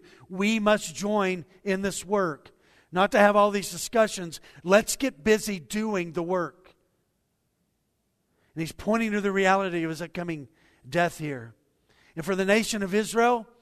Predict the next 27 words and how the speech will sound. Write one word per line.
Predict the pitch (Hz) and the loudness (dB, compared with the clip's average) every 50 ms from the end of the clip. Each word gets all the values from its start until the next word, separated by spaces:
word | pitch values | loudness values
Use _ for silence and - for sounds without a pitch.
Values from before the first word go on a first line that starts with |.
| _ - _ _ _ - 180 | _ -20 _ _ _ -8 -8
as | 175 151 123 | -6 -6 -4
Jesus | 160 202 214 185 202 - | -4 -6 -4 -6 -6 -8
speaks | - - 220 220 202 - - | -6 -4 -6 -6 -4 -4 -6
these | 214 185 - 175 | -6 -8 -8 -2
words | 190 208 214 220 214 - | 0 0 0 0 -2 -2
here, | 214 220 220 233 240 220 _ _ _ _ _ _ _ _ _ _ _ _ - | -2 0 0 0 -2 -6 _ _ _ _ _ _ _ _ _ _ _ _ -8
the | - 175 | -8 -2
days | 160 196 202 226 233 208 208 | 2 4 4 6 4 2 0
of | 185 | 2
having | 185 185 214 226 220 226 214 | 6 8 8 8 6 4 0
the | 196 190 | 0 4
light | 190 190 202 220 233 214 | 6 6 6 6 6 4
in | 208 190 | 0 -4
their | 185 180 | -4 -2
midst | 185 196 214 240 - - - - - _ _ _ _ _ _ - | 0 0 0 0 -2 -6 -14 -14 -16 _ _ _ _ _ _ -10
were | 185 175 - | -10 -8 -2
coming | 196 202 220 226 220 175 | -2 -2 0 0 -4 -6
to | - 202 208 | -4 -6 -6
a | 196 | -6
close. | - - 202 226 220 202 175 156 139 123 - - - - - _ _ _ _ _ _ _ _ _ _ _ _ _ _ _ _ _ _ _ - | -4 -2 0 2 2 2 0 -2 -6 -10 -14 -16 -18 -18 -20 _ _ _ _ _ _ _ _ _ _ _ _ _ _ _ _ _ _ _ -6
The | 190 175 | -6 -2
daylight | 135 202 208 220 226 220 208 202 208 214 208 | 2 4 4 6 6 6 6 6 6 4 2
was | 175 175 - | -4 -8 -6
soon | - - - - 240 240 233 233 233 220 214 202 | -6 -6 -4 -4 -4 -4 -4 -4 -4 -6 -6 -6
to | 196 | -4
be | 180 208 202 202 202 196 196 175 _ _ _ _ _ _ _ _ 151 | -4 -2 -2 -2 -2 -4 -6 -8 _ _ _ _ _ _ _ _ -10
gone. | 139 175 185 190 190 185 175 160 143 131 120 113 107 - | -4 0 2 2 2 2 2 0 -4 -6 -10 -16 -20 -20